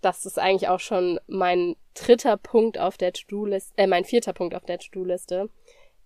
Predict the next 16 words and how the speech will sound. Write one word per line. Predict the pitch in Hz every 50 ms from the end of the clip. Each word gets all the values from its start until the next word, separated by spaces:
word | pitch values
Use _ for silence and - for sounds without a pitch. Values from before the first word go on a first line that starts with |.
| _ _ _ -
Direkt | 202 - 196 202 208 202 - - - -
alles | - 185 180 185 185 180 - - -
einordnen, | - 185 185 185 - - - - - - - - - - -
also | - - - - -
Rechnung | - - 202 190 - - 190 196 202
hochladen, | 196 190 - - - 180 180 - - 196
Bankkonto | - 226 262 302 - - 285 - 254
verknüpfen, | - - 233 - - 214 - - 202 196
wie | 180 185
ich's | 185 - -
gerade | - 180 175 - 185
gesagt | - 185 185 214 214 214 - -
hab. | 214 190 - - _ _ _ _ _ _ - _ _ _ - _ _ - _ _
Im | - 202 196
nächsten | 196 208 226 240 - - 220
Schritt | - - - 214 208 202 - - - -